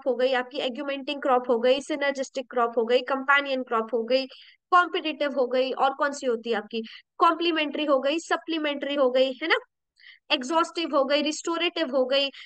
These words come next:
अ, soil erosion permitting हो गई, soil erosion restricting crops हो गई, आपकी, अ, contour crops होती है जो वो हो गई, smoother crops हो गई, trench crop हो गई, determinate crops और indeterminate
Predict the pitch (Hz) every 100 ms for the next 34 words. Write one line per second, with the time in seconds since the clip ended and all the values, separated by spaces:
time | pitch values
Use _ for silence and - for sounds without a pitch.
0 | - 269 262 254 262 330 320 330 320 320
1 | 339 330 330 359 349 320 311 269 302 311
2 | 294 269 302 294 302 294 320 311 - 339
3 | - 320 302 262 247 - 247 254 269 269
4 | - - 285 294 311 330 320 _ 269 269
5 | 320 311 339 330 330 311 269 - 277 226
6 | 277 269 285 311 311 277 254 277 294 285
7 | 311 311 311 311 285 262 - 262 262 294
8 | - 311 320 - 269 247 254 233 262 294
9 | 294 294 302 302 285 277 269 - 247 247
10 | 254 - 311 320 311 294 294 277 269 254